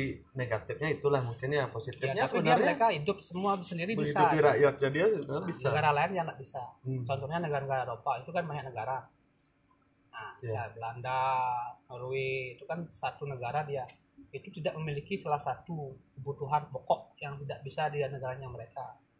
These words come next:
Speaker 2: Dan mereka harus import dari negara lain.
Speaker 1: Benar, benar.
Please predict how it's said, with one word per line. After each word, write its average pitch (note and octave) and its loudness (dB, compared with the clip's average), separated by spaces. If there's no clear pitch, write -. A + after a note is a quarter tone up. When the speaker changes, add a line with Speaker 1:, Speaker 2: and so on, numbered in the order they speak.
Speaker 2:
Dan C#3 -2
mereka C3 -2
harus D3+ -4
import C3+ -4
dari C#3 -8
negara C3 -4
lain. B2+ -8
Speaker 1:
Benar, A2 -4
benar. G2+ -8